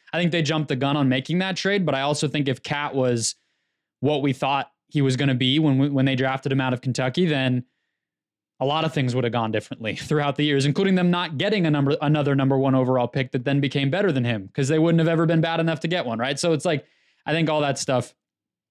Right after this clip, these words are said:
factors in. Um, I don't think he's going anywhere. I just don't think there's a trade.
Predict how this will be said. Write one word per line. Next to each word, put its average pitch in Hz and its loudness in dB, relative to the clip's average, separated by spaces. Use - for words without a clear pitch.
factors 131 -2
in. 120 -2
Um, 131 0
I 175 -2
don't 233 0
think 185 -4
he's 160 0
going 139 2
anywhere. 98 -8
I 156 -2
just 175 0
don't 185 -2
think 175 -2
there's 156 0
a 143 0
trade. 123 -2